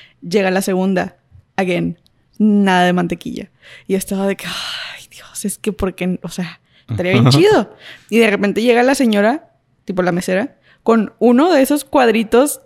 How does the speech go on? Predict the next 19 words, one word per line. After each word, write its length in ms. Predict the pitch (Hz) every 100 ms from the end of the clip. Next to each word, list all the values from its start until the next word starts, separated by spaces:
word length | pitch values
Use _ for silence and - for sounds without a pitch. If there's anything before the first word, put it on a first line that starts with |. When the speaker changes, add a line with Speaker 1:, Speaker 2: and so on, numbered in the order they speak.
| _ _ -
Speaker 1:
de 180 | 226
que 160 | 220 196
minis 580 | 214 226 233 254 - -
de 160 | 190 233
mantequilla 480 | 226 208 226 214 226
de 100 | 220
que, 280 | 208 185 - _ 226
"Aquí 180 | 226
está, 200 | 285 294
señorita." 520 | 269 254 233 214 180 180 147
Speaker 2:
What 460 | 156 160 147 160
Speaker 1:
Y 40 | -
yo 100 | -
de 100 | 226
Speaker 2:
the 60 | -
Speaker 1:
que, 160 | - 175
Speaker 2:
fuck? 540 | 202 311 - - 196 - _ _ _ _ -
Speaker 1:
"Oh 120 |
my 100 | 302